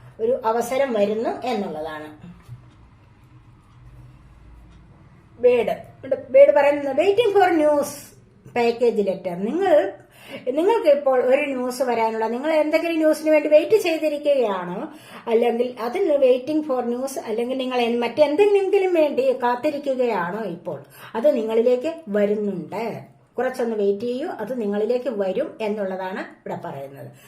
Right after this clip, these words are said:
അതുപോലെ ഹാറ്റ് ആണ് പറഞ്ഞത്. You will be playing a different role. നിങ്ങൾക്ക്, ആ, ഇപ്പോൾ പലതരത്തിലുള്ള റോളുകൾ കൈകാര്യം ചെയ്യേണ്ടതായ ഒരു ദിവസമാണ് ഇന്നത്തേത്. പലതരത്തിലുള്ള റോളുകൾ എന്ന്, എന്ന് പറഞ്ഞു കഴിഞ്ഞാൽ എന്താണ്? വീട്ടിലൊരു റോള്, വെളിയിലേക്ക് ഇറങ്ങുമ്പോൾ മറ്റൊരു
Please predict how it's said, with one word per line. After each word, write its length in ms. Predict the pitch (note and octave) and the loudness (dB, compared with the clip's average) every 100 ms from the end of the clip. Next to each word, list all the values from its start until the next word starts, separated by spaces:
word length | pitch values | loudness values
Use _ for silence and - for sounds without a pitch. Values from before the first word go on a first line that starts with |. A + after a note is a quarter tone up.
| - - | -20 -12
അതുപോലെ 340 | C4+ D#4+ D#4+ C#4+ | -8 4 4 4
ഹാറ്റ് 380 | B3 G#3+ G#3+ A3 | 0 -4 -4 -4
ആണ് 220 | F3 E3+ | -6 -8
പറഞ്ഞത്. 320 | F3 F#3 G#3 - - D4 | -12 -12 -16 -18 -14 -4
You 60 | F#4+ | 0
will 140 | G#4 | 4
be 220 | G#4+ G4+ | 2 6
playing 460 | D#4+ D4+ D#4 D4 C#4 | 8 10 8 2 -2
a 100 | G#3+ | -2
different 420 | G3 A3+ A#3 G3 | 0 -2 -4 -6
role. 180 | F3+ G#3 | -8 -8
നിങ്ങൾക്ക്, 500 | D4 F#4 G4 G4 G#4 - - - C4 | -6 -6 0 2 2 0 -18 -16 -8
ആ, 220 | C4 C4 | -2 0
ഇപ്പോൾ 220 | B3+ D4 | 4 4
പലതരത്തിലുള്ള 1000 | D4 G4 C5+ C5+ A#4 A4 F#4+ E4+ E4 D#4+ | 6 4 6 4 2 0 0 2 4 4
റോളുകൾ 640 | C#4+ C#4+ C#4+ C#4+ C4 A#3+ F#3+ - _ _ C4+ | 6 8 8 8 4 2 -2 -10 _ _ 0
കൈകാര്യം 540 | C4 C#4+ C#4 C#4+ C#4+ | 2 4 4 6 4
ചെയ്യേണ്ടതായ 840 | B3 A#3 A#3 A#3+ A#3+ A3+ A3+ B3 - - | 2 0 0 -2 -2 0 0 -2 -4 -8
ഒരു 140 | G#3+ G#3+ | -4 -2
ദിവസമാണ് 920 | G3 F#3+ G3 F#3+ E3+ F3 B3+ - G3+ | -2 -4 -8 -10 -10 -12 -14 -14 -12
ഇന്നത്തേത്. 680 | F#3+ F3 E3 C#3 B2 C#3+ - - _ _ _ _ _ _ _ _ _ _ _ _ _ _ _ _ - - | -10 -10 -12 -14 -14 -14 -20 -20 _ _ _ _ _ _ _ _ _ _ _ _ _ _ _ _ -20 -4
പലതരത്തിലുള്ള 720 | F4+ G4+ F#4+ F#4+ A4 G4+ F4 | 0 2 2 2 2 2 4
റോളുകൾ 380 | D4+ C#4+ C4+ C4 | 6 6 4 0
എന്ന്, 200 | C4+ C#4+ | -2 -4
എന്ന് 320 | C#4+ C#4 D4+ | -4 -4 -2
പറഞ്ഞു 260 | C#4+ C#4 C#4 | -2 -2 -2
കഴിഞ്ഞാൽ 280 | C4+ C4+ C4 | -4 -2 -4
എന്താണ്? 320 | B3 B3 B3 | -4 -4 -4
വീട്ടിലൊരു 520 | B3+ C4 D4 C#4 B3+ | -4 -4 2 2 2
റോള്, 300 | A#3+ A#3+ A#3 | 0 0 0
വെളിയിലേക്ക് 520 | A#3 A#3 A#3 C4+ C4 | 2 2 4 4 2
ഇറങ്ങുമ്പോൾ 440 | B3+ A#3 C4 C4+ B3 | -2 -2 0 0 2
മറ്റൊരു 400 | A#3 A#3+ A3+ | -2 -4 -4